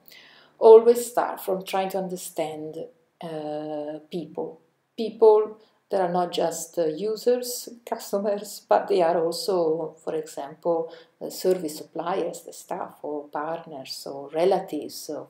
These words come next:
uh, of users. Um, so this interest and, uh, understanding of people,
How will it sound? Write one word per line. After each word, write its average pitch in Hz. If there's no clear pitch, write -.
uh, 139
of -
users. -
Um, 180
so 202
this 269
interest 233
and, 175
uh, 160
understanding 170
of -
people, 233